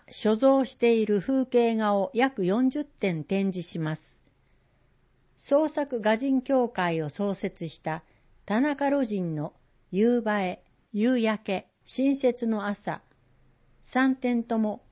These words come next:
令和六年度に寄贈や、二課会理事長を務め、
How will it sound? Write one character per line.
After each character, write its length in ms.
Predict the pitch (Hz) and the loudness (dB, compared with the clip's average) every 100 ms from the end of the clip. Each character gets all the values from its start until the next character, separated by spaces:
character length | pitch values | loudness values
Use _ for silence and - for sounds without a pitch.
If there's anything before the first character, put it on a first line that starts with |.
| - | -2
令 240 | 233 294 | 0 2
和 120 | 233 180 | 2 0
六 240 | 165 233 | -2 0
年 260 | 240 226 185 | 0 0 -2
度 100 | 170 | -4
に 160 | 147 | -6
寄 160 | - 160 | -6 -4
贈 360 | 175 160 156 _ - | -2 -2 -4 _ -12
や、 260 | 175 185 - _ _ _ _ _ _ _ _ | -6 -6 -8 _ _ _ _ _ _ _ _
二 160 | 202 233 | -4 0
課 180 | 302 | -2
会 400 | 294 208 185 170 - | 0 -2 0 -4 -6
理 220 | 151 202 | 0 0
事 160 | 226 247 | 0 -4
長 380 | 254 220 208 190 | -2 0 0 -2
を 100 | 190 | -4
務 300 | - 196 175 | -4 -2 -2
め、 240 | 165 | -2